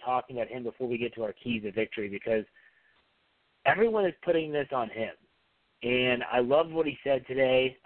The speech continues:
I don't know if you saw this on Twitter, Lance. He, he stood up in front of the team, I guess, their, their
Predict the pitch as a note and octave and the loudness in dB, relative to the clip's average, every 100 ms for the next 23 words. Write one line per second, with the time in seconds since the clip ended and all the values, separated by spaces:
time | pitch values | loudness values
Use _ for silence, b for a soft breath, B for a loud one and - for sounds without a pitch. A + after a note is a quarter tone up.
0 | A2+ A#2+ B2 B2 A#2+ - C3+ B2+ B2 B2 | -6 -4 -2 -4 -6 0 2 2 0 -4
1 | A#2 - C3 B2 B2 A#2+ B2 B2 A#2 A#2 | -8 -2 2 4 2 2 0 0 -4 -2
2 | A2+ - b b b _ A#2+ A2+ D#3+ D#3 | -4 -4 b b b _ -10 -2 2 2
3 | D3 C3+ D3 C3 - D3+ D3+ D3 C#3+ D3 | 2 -4 -6 -6 -10 -8 -4 -2 2 0
4 | C3+ B2 B2+ C3 A#2 | 0 -8 -8 -6 -4